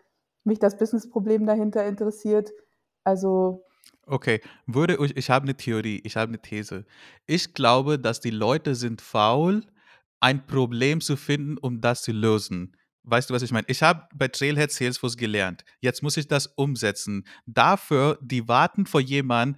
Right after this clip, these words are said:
Speaker 2: von draußen, der kommt und ein Business Use Case gibt, sondern nicht, ich sitze und sage, Okay, ich bin ein Autohändler in Berlin oder ich bin Coca-Cola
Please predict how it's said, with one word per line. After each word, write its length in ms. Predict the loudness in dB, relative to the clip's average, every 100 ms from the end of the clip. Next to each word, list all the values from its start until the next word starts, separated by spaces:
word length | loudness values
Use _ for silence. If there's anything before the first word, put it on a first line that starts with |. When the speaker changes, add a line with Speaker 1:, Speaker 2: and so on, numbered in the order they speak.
| -10
Speaker 2:
von 260 | _ -4 -4
draußen, 600 | 2 4 4 0 -6 -2
der 140 | -2
kommt 440 | -2 -4 -4 -4 -4
und 120 | -2
ein 160 | -2 -2
Business 360 | -4 -2 -4
Use 300 | -2 -4 -2
Case 280 | -2 -4 -4
gibt, 320 | -6 -6 -6 -14 -20 -16
sondern 420 | -2 0 2 0
nicht, 240 | 0 -2 -2
ich 160 | -4 0
sitze 360 | 0 0 2
und 140 | 2 2
sage, 340 | 2 2 2
Okay, 460 | -4 -4 -2 -2 -4 _ _ 0
ich 200 | 0 0
bin 160 | 0
ein 180 | 0 2
Autohändler 720 | 0 2 -2 -2 -2 0 -2
in 160 | -2 -2
Berlin 420 | -2 -2 -6 -10 -20 _
oder 580 | -2 0 4 4 2 0
ich 260 | -4 -4 -4
bin 380 | -2 0 -2 -4
Coca-Cola 800 | -4 -2 -2 -2 -4 -2 0